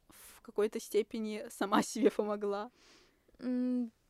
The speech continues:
Speaker 2: да я думаю, что можно так сказать, потому что <laughs> в моей истории, наверное, не будет чего-то такого, что был настолько прекрасный врач, что излечил меня от всех болезней. <laughs>
Speaker 1: Ну,
Speaker 2: Вот.
Speaker 1: просто,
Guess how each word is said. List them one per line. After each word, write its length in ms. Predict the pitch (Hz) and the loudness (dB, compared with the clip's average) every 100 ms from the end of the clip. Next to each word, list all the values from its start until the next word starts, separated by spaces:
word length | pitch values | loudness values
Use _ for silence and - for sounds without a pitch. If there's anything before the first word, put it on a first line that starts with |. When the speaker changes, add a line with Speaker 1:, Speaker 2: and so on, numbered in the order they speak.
| - | -2
Speaker 2:
да 80 | |
я 80 | 269 | -2
думаю, 200 | 277 330 | 0 -2
что 180 | 330 - | -2 -2
можно 300 | 330 247 220 | -2 0 -4
так 160 | 202 - | -6 -12
сказать, 420 | - 226 262 - | -6 -2 -2 -4
потому 360 | - - 233 240 | -12 -6 -4 -4
что 260 | - - | -2 -2
<laughs> 600 | 240 - - - - 320 | -2 -4 -14 -16 -8 -2
в 80 | 254 | 4
моей 280 | 254 254 254 | 4 6 2
истории, 440 | - - 240 320 | 0 -2 0 0
наверное, 580 | 294 226 220 226 233 226 | 0 0 -2 -2 -4 -2
не 160 | 226 233 | -2 0
будет 280 | 240 233 214 | 0 -2 -4
чего-то 340 | - 214 - | -8 -8 -8
такого, 400 | - - 220 269 | -10 -4 -4 -4
что 580 | 277 - 214 208 202 196 | -8 -8 -6 -4 -4 -6
был 300 | - 202 208 | -10 -6 -4
настолько 600 | 208 208 - 208 202 208 | -4 -8 -6 -8 -6 -8
прекрасный 680 | 196 - - 202 196 - 208 | -10 -12 -6 -4 -4 -6 -8
врач, 440 | 202 196 269 - - | -4 -4 -4 -10 -14
что 400 | - - - - | -16 -12 -10 -8
излечил 520 | - 214 208 196 214 | -8 -8 -8 -10 -8
меня 200 | 214 202 | -6 -8
от 60 | 202 | -8
всех 200 | 214 196 | -10 -6
болезней. 580 | 202 190 233 - 240 | -6 -4 -6 -4 -4
<laughs> 100 | - _ _ _ - - - - - _ _ 254 247 | -6 _ _ _ -20 -20 -20 -20 -20 _ _ -10 -2
Speaker 1:
Ну, 100 | 254 | 2
Speaker 2:
Вот. 20 | |
Speaker 1:
просто, 600 | 254 226 214 262 247 233 | 2 0 0 0 2 2